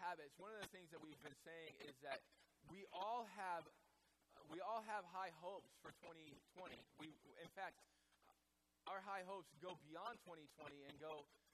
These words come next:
uh, for the, the next decade. We have, we have high hopes for the decade. We want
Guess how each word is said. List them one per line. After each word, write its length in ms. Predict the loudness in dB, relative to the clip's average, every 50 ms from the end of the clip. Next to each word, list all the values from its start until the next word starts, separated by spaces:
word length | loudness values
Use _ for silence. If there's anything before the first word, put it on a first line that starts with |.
| -10 -8
uh, 40 | -6 -6 -6 -8 -10 -12 -12 -4
for 120 | -2 -2 -2
the, 200 | -2 -4 -6 -6 -8 -10 -10 -6
the 80 | -6 -4 -2
next 220 | -2 -4 -4 -6 -10 -4 0
decade. 480 | 2 2 2 0 -4 -8 -8 -8 -10 -12
We 140 | -8 -8 -6
have, 220 | -2 0 -2 -2 -2 -4 -16 -20 -20 -20 -16 -10 -6
we 80 | 0
have 160 | 2 2 2
high 280 | 2 2 4 4 4 4 2
hopes 320 | 0 2 2 2 2 -2 -6 -10
for 80 | -8
the 100 | -6 -6 -6 -4
decade. 320 | -4 -4 -4 -4 -6 -6 -6 -6
We 100 | -6 -6 -8 -8 -4
want 300 | -2 0 0 0 -2